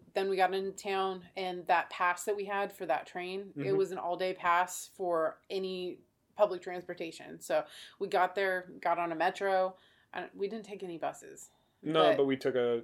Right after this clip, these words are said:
Speaker 2: um, streetcar.
Speaker 1: Yeah. Metro.
Speaker 2: Oh, yeah.
Speaker 1: Yeah. So, uh, we ended up taking a streetcar out to
Speaker 2: Well, first, before we s-, took the streetcar, the first thing we did when we got up out of the train station was stopped at McDonald's.
Speaker 1: Okay, so I was gonna do this at the end, but he brought it up.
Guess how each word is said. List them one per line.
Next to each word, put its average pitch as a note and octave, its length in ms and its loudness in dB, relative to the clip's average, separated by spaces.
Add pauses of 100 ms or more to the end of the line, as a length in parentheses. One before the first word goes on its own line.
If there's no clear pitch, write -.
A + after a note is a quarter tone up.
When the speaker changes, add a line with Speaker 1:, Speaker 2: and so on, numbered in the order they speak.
(120)
Speaker 2:
um, A#2 200 0
streetcar. A2+ 480 -4 (160)
Speaker 1:
Yeah. F#3 180 -2 (600)
Metro. E3 300 -6 (260)
Speaker 2:
Oh, A2 140 -6 (100)
yeah. - 100 -20
Speaker 1:
Yeah. E3+ 140 -6 (680)
So, G3+ 600 2
uh, F#3+ 340 4
we G3 120 -2
ended A3 200 0
up G#3+ 80 -2
taking A3 240 -6
a G3+ 60 -6
streetcar G3+ 640 2
out F3 300 2
to G3 220 -2
Speaker 2:
Well, E3+ 140 10
first, F#3+ 340 4
before E3 240 0
we E3+ 60 2
s-, D#3 120 -8 (120)
took D#3 160 -8
the B2 80 -14
streetcar, A#2 640 -4 (480)
the C3+ 80 -4
first E3+ 260 2
thing E3+ 140 0
we D3+ 100 4
did D3 180 2
when C#3 120 0
we C3+ 100 0
got B2+ 200 6
up C3 120 4
out B2 140 4
of A#2+ 60 2
the A#2 40 -2
train D#3+ 240 -4
station A#2+ 540 -6 (260)
was C3+ 140 -2
stopped A#2+ 220 4
at B2 60 -6
McDonald's. A#2+ 540 -2
Speaker 1:
Okay, G3 360 0
so - 240 2
I G3+ 220 4
was G#3 140 -2
gonna A3 160 -4
do F#3 120 0
this F3+ 180 -6
at D3+ 80 -18
the D#3 80 -10
end, D3+ 240 -8
but - 80 -8
he F#3 160 -10
brought D3+ 200 2
it D3 60 -8
up. - 220 -4